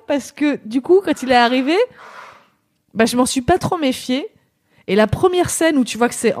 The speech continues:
ça peut être un vrai sale con, eh ben, ça m'a choquée.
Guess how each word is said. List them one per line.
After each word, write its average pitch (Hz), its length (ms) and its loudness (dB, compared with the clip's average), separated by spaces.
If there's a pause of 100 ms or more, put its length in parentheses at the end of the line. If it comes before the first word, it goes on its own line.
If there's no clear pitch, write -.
(140)
ça - 160 -2
peut 214 140 0
être 202 160 2
un 190 80 4
vrai 190 220 0
sale 247 300 0
con, 247 260 0 (440)
eh 165 80 0
ben, 180 100 0
ça 175 180 -2
m'a 156 100 0
choquée. - 380 -6